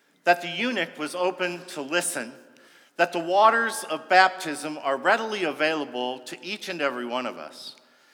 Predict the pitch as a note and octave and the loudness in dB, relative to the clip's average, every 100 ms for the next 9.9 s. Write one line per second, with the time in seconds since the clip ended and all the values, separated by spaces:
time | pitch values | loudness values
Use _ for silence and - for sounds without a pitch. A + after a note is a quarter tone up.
0 | _ _ C#3 D#3+ E3 F#3 A3 B3 A#3 - | _ _ -4 0 -2 2 4 4 2 -2
1 | F#3 G#3 F#3 C#3+ B2 - - - - _ | -6 -4 -2 -2 -4 -12 -20 -20 -20 _
2 | - D#3+ D#3 E3+ A3 A#3+ G3 E3 F#3 G3 | -10 -10 -8 -6 -4 -4 -6 -4 -4 -4
3 | - - F3 F3+ D3 G3+ A3 - - G#2+ | -10 -8 -8 0 2 2 0 -10 -10 -10
4 | G2+ G#2 A#2 F2+ - - _ _ _ _ | -10 -10 -12 -14 -16 -16 _ _ _ _
5 | _ _ _ _ _ E3 D#3+ E3 F3+ F#3 | _ _ _ _ _ -6 -6 -6 -6 -4
6 | F#3 F3+ - D#3 D#3 D3+ F2+ E2 - - | -6 -8 -12 -6 -4 -4 -6 -16 -20 -20
7 | _ _ _ _ _ _ _ _ _ _ | _ _ _ _ _ _ _ _ _ _
8 | _ C#3+ D#3+ D3 - C#3+ C#3+ D3 B2+ A#2 | _ -16 -12 -10 -4 -4 -4 -4 -6 -6
9 | B2 A#2+ A2+ - - A#2+ A2 G#2+ | -10 -10 -12 -12 -8 -4 -4 -6